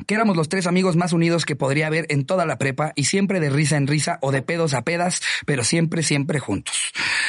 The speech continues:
Iba a ser el cumpleaños de uno de mis mejores amigos. Quedamos otro compa y yo en ir a su casa. Le marcamos como cuatro días antes para avisarle y que nos confirmara. Le dijimos que íbamos a llevar pizzas y chelas para pasarla chido.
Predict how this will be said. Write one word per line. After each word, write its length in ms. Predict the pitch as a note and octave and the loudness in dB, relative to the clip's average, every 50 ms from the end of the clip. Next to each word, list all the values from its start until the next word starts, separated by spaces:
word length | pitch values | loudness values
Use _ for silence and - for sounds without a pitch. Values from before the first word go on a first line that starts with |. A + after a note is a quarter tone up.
| - - - | -2 -2 -2
Iba 220 | - - A#3+ B3 | 0 0 0 2
a 40 | A3+ | 2
ser 120 | G3+ A3 A3 | 2 2 2
el 80 | G#3 | 0
cumpleaños 520 | F3 F3 D3+ C#3+ D#3 D#3 D#3 D#3 E3 D#3+ D3 | 0 0 0 0 0 0 0 0 0 2 2
de 60 | D3+ | 2
uno 120 | D3 D3 | 2 2
de 100 | C#3 B2+ | 2 0
mis 140 | B2+ C3 B2 | 0 0 0
mejores 380 | C3+ A#2+ - D3 C3+ C3 C3 C#3 | 0 0 0 -2 -2 -2 0 0
amigos. 500 | C#3 C#3+ D3 C#3 B2+ G#2+ - - - - | 0 2 0 0 0 -2 -2 -4 -4 -4
Quedamos 380 | - - D3 D3+ D#3 E3+ E3 E3 | -4 -2 -2 0 0 2 2 2
otro 220 | F#3+ F#3 A3 G3+ | 0 0 0 0
compa 320 | E3+ G3 G3 F#3+ E3 F3+ E3 | 0 2 2 2 2 0 0
y 60 | D#3 | 0
yo 280 | C#3+ D3+ D3 - - - _ _ _ _ _ _ _ _ - | 0 0 0 0 -2 -6 _ _ _ _ _ _ _ _ -4
en 160 | C3+ B2+ C3 | 0 0 2
ir 100 | C3 C#3 | 2 2
a 60 | C3+ | 0
su 140 | B2+ - D#3+ | -2 -4 -4
casa. 400 | - G3+ F3 - C#3 B2 - - _ _ - - - - | -2 -2 -2 -2 -4 -6 -6 -8 _ _ -14 -14 -8 -4
Le 100 | - D3 | 0 0
marcamos 440 | C#3+ D3 C#3+ C#3+ - F3 F3+ F3+ - | 2 2 0 0 -2 0 0 0 0
como 200 | - D3 C3+ C3+ | 0 0 0 0
cuatro 340 | C3 - F3 E3+ E3+ E3+ E3 | 0 0 -2 0 0 0 0
días 240 | D#3+ E3+ E3+ D#3+ G3 | 0 2 0 0 -2
antes 280 | F3 D#3 C#3+ - F3 | -2 -4 -4 -6 -6
para 180 | - - E3 C#3 | -6 -6 -6 -4
avisarle 500 | B2 B2 A#2+ - D#3+ C#3+ C3 C#3+ F#3 - - | -2 -2 -2 0 -2 -2 -2 -2 -2 -2 -2
y 80 | F3 | -2
que 100 | C#3 E3 | 0 0
nos 140 | D3+ D3 - | 0 0 0
confirmara. 600 | - E3 D#3 C#3+ F3 E3+ G3 G#3 A3 G#3+ - - - - - - - - - | 0 0 2 2 4 4 4 4 2 0 -4 -8 -10 -12 -10 -10 -10 -4 -2
Le 120 | D#3+ E3+ | 0 2
dijimos 340 | F3 F3+ - G3+ G3+ G3+ - | 2 2 4 4 4 4 4
que 60 | - | 2
íbamos 240 | F#3+ F#3 F3+ E3+ D#3 | 0 0 2 2 2
a 60 | D3 | 2
llevar 280 | C#3 C#3 C#3+ C#3 C#3 - | 2 2 2 0 0 0
pizzas 360 | - G#3 F#3+ - - G3+ D#3+ | 0 0 0 0 -2 -2 -2
y 80 | D#3+ C3+ | -2 -2
chelas 320 | - F3 F3 E3+ F3 D#3+ | 0 -2 -2 -2 -2 -2
para 180 | - C#3+ B2+ A#2 | -4 -4 -4 -4
pasarla 380 | B2 C3 - - C3 C3+ B2+ A#2+ | -4 -2 -2 -2 0 0 -2 -2
chido. 280 | - - A#2 G#2 D2+ | -2 -4 -4 -4 -6